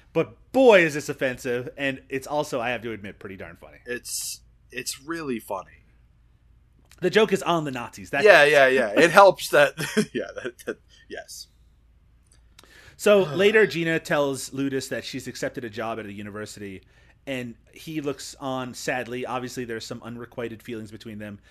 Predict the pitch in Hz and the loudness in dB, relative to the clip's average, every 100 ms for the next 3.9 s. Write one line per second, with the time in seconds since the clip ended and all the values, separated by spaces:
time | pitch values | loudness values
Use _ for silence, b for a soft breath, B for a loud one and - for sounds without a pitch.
0 | b - - 143 123 120 - 113 104 104 | b -14 -8 -6 -6 -6 -8 -10 -8 -10
1 | - _ _ _ _ 131 117 107 - 127 | -14 _ _ _ _ -12 -12 -12 -14 -10
2 | 123 - 113 107 - 110 95 87 92 _ | -10 -10 -12 -12 -12 -12 -12 -14 -16 _
3 | _ 98 98 90 92 - 85 82 | _ -16 -16 -16 -16 -16 -16 -18